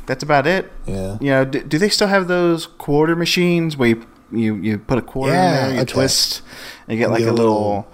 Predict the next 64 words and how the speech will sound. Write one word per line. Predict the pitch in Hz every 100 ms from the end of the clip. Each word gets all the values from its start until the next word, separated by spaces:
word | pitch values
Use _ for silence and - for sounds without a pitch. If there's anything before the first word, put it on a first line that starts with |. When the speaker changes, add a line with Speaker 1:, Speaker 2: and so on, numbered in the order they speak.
| -
Speaker 1:
plastic | 123 120 127
ball, | 117 110 113 120 120 117
like, | 110 107
with | 110 110
a |
toy | - 117 120
in | 120 127
it? | - - - -
Or | 131 135
do | 131
you | 170
Speaker 2:
Sure, | 202
Speaker 1:
think | 208
Speaker 2:
or, | 101 101
like, | 98 104 -
a, | 101 101 98 98 -
a |
tattoo | 95 113 107 - 110 113 110
or | 113
whatever. | 117 117 113 117 -
Speaker 1:
do |
you | 135
think | 170
they | 160
upcharge | 123 123 - 131 117
Speaker 2:
A |
Speaker 1:
that | 127 120
to |
Speaker 2:
temporary | 107 110
Speaker 1:
fifty | 143
Speaker 2:
tattoo. | 123
Speaker 1:
cents | 127 120 -
now? | 95 92 87 -
Do | 120
you |
think | 139 135
you |
have | 135
to | -
put | -
in | 127
two | 117
Speaker 2:
Yeah, | 160 190
Speaker 1:
quarters? | 175 160 143 - - - - -
Speaker 2:
maybe | 131 170 202
even | 214 117
seventy-five | - 117 120 104 - 107 104
cents. | - 123 - - 110
Speaker 1:
Oh, | 117 117 113
that's | 110 139
a | 160
lot. | 151 180 156 - -
I | -
can't | 139 - 180
imagine. | 160 156 165 98 90 113 127
What | 170 - -
sort | - 180
of | 139
world | 123 139 147
do | 131
Speaker 2:
Yeah. |
Speaker 1:
we | 139
live | 131 139
in | 110 95 90